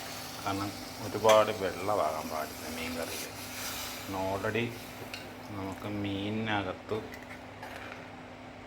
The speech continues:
വെള്ളമുണ്ട്. മീൻ ഇടുമ്പം വെള്ളം വരുമല്ലോ.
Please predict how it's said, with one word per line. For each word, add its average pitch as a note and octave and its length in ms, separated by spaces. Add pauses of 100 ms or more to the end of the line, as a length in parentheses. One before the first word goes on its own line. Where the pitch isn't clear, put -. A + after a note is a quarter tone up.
(340)
വെള്ളമുണ്ട്. G2 760 (560)
മീൻ A2 360
ഇടുമ്പം G#2 640
വെള്ളം F#2+ 320
വരുമല്ലോ. D#2 340